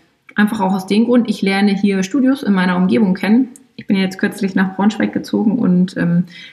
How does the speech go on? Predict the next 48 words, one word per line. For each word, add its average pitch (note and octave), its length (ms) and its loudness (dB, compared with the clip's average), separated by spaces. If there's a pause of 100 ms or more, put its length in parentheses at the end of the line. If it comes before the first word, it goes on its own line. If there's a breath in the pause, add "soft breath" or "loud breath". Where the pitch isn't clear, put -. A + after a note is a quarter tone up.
ich - 100 -20
kannte G#3 240 2
hier F#3 200 2
auch G#3+ 60 0
noch A3 140 2
kein F3 220 -2
Studio. A3 540 0 (760)
Und G3+ 120 2
ich F#3 80 0
find's G#3 180 2
einfach F#3 300 -2
auch F3+ 160 -8
gut A#3 160 0
zu F#3 160 -4
wissen, A#3 340 0 (460 loud breath)
äh, F#3 180 2
mit, F#3 200 4
in F#3+ 180 2
welchen G#3 180 2
Studio G#3 320 2
ich G3+ 100 0
mal F#3+ 120 2
gehen G3+ 200 2
kann F#3+ 200 0
mit F#3 160 0
Klienten, G3+ 580 0
wenn F3 560 0
mich, - 480 -4
ähm, E3+ 460 -4 (440 soft breath)
Leute F#3 280 0
fragen, A3+ 420 2
aber F#3+ 220 0
auch F#3 100 -2
wenn G3 80 2
ich F#3 80 -2
sage, F#3+ 180 -2
okay, G3 280 0
wir F#3+ 160 0
verlegen G3 320 0
meine F#3+ 220 2
Trainingseinheit F#3+ 540 0
nach F#3 160 0
innen, A3 280 2
aus F3+ 180 -6
welchem F#3+ 260 0
Grund F#3 300 0
auch F3+ 180 -6
immer. F3 320 0